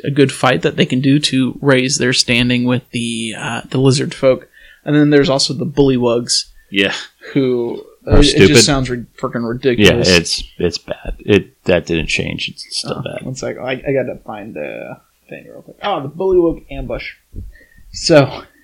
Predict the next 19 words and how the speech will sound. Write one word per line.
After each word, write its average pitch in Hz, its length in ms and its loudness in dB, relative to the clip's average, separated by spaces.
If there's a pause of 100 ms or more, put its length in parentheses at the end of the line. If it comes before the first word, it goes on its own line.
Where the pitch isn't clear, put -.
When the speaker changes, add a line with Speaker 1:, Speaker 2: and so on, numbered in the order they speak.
(840)
Speaker 1:
the 156 100 2
Bullywug 180 560 6
King, 131 320 0 (160)
Gulpagor, 147 800 2 (300)
he 233 140 2
has 254 140 4
an 180 100 6
advisor 127 380 4
named 135 300 4
Arp. 147 300 0 (400)
Uh, 127 220 8
they 160 380 6
have, 131 800 4
uh, 110 420 0
they 151 120 4
are 165 120 6
staging 170 400 4
a 135 60 2
competition 180 680 2